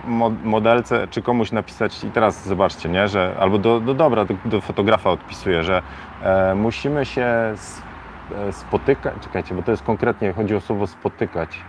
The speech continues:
U mnie na słowniku, bo ja patrzę tym, s-, piszę tym swipe'em, nie, że spot-, spotkajmy się, to on mi to zamyk-, zapin-, zamyka, za-, zamienia mi to słowo na dotykajmy się i to jest tak, że musimy się dotykać.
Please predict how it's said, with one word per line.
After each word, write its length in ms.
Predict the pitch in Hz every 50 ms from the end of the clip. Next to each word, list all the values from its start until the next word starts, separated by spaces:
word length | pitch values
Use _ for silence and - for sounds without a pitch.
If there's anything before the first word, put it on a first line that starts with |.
| - - - - - -
U 80 | - 104
mnie 160 | 101 98 95
na 100 | 95 92
słowniku, 500 | - - - 98 90 104 104 95 - 95
bo 60 | 90
ja 60 | 87
patrzę 300 | 85 - - - - -
tym, 120 | - - 87
s-, 260 | - - - - - - -
piszę 220 | 101 - - 98
tym 140 | - 92 85
swipe'em, 520 | - - 113 101 95 82 - 82 80 80
nie, 180 | 87 92 104 104
że 240 | 98 92 92 87 85 - - - - - - - - - - - - - - - - - - - - - - - - - - - - - - -
spot-, 440 | - - - - 113 - - - - -
spotkajmy 760 | - - - - 104 - - - 117 117 131 135 131 123 113
się, 360 | - - 113 107 104 104 101 - - - - -
to 60 | 107
on 80 | 110 113
mi 100 | 113 101
to 80 | 117
zamyk-, 380 | 101 107 104 107 117 117 - -
zapin-, 380 | 101 90 101 98 - 117 117 113 113
zamyka, 540 | 95 95 101 98 117 123 - - 95 85 - -
za-, 300 | 90 80 78 80 80 71 73 85 98
zamienia 540 | 95 90 107 113 127 139 147 135 110 92 85
mi 100 | 87 82
to 100 | - -
słowo 320 | - - 110 110 113 107
na 120 | 101 98 92
dotykajmy 720 | 90 107 101 - 101 92 - - 95 90 82 80 78 73
się 140 | - - 78
i 120 | 82 90
to 80 | - 104
jest 160 | 98 85 -
tak, 180 | - 104 104 98
że 100 | 101 95
musimy 320 | 98 95 - 110 107 101
się 140 | - - 101
dotykać. 720 | 92 98 85 - - 113 - - 107 98 - - - -